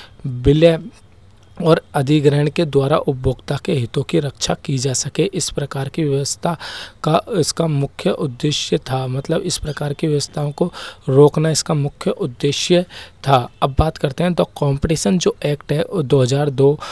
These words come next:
उसकी मुख्य विशेषताओं के बारे में, उसमें क्या-क्या फीचर हैं। तो देखिए फ्रेंड्स, इस मु-, कॉम्पिटिशन एक्ट में क्या-क्या फीचर हैं, इसके बारे में बात कर लेते हैं।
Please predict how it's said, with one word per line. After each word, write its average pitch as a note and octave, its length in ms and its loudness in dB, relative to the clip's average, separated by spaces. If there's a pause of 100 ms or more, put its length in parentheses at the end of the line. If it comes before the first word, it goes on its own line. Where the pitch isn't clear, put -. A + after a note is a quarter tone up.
(180)
उसकी D#3+ 260 2
मुख्य D3 400 0
विशेषताओं C3+ 600 -4
के D#3 140 -2
बारे B2 360 -4
में, A#2+ 180 -4
उसमें E3 400 -2 (120)
क्या-क्या E3 340 0
फीचर D3 500 0
हैं। A2+ 340 -2 (380)
तो C#3 80 0
देखिए D3+ 300 2
फ्रेंड्स, E3 400 -2
इस F#3+ 200 -6
मु-, B2+ 240 -4 (100)
कॉम्पिटिशन D3+ 680 -2
एक्ट D#3 240 -4
में D#3 140 -2
क्या-क्या D3 320 0
फीचर C#3 360 -2
हैं, - 100 -2
इसके - 240 0
बारे C#3+ 200 2
में D3 80 0
बात C3+ 180 -2
कर C#3 100 -2
लेते C3 220 2
हैं। F3 80 2